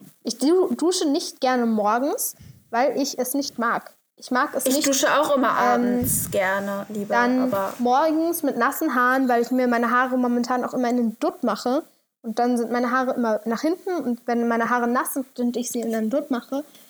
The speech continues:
Speaker 1: trocknen die halt nicht anständig. Ähm, und dann ist dieses Problem halt, dass, ähm, ich sonst immer nasse Haare hab, wenn ich über den Tag rausgehe. Und ich mag das nicht.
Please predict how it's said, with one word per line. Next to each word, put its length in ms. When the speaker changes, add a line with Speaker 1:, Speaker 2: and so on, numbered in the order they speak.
Speaker 1:
trocknen 380
die 100
halt 140
nicht 160
anständig. 520
Ähm, 640
und 800
dann 260
ist 220
dieses 440
Problem 760
halt, 640
dass, 640
ähm, 600
ich 120
sonst 220
immer 160
nasse 420
Haare 280
hab, 140
wenn 140
ich 80
über 100
den 120
Tag 360
rausgehe. 600
Und 340
ich 120
mag 220
das 180
nicht. 260